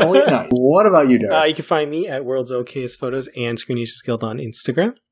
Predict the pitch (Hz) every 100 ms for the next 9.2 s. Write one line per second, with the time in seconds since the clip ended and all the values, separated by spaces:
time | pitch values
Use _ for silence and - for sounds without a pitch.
0 | _ _ _ _ - 147 143 165 175 170
1 | 226 262 - 170 120 127 107 123 107 117
2 | - 123 113 - - 113 117 - 117 -
3 | 120 - 147 - - 117 - 127 - -
4 | 135 147 185 123 104 107 117 - 110 107
5 | 131 127 - 110 107 110 104 101 - 151
6 | 143 147 - 107 101 110 - 123 - 110
7 | 113 107 120 107 110 131 113 113 - 120
8 | - 110 - 113 110 - 101 - 113 156
9 | -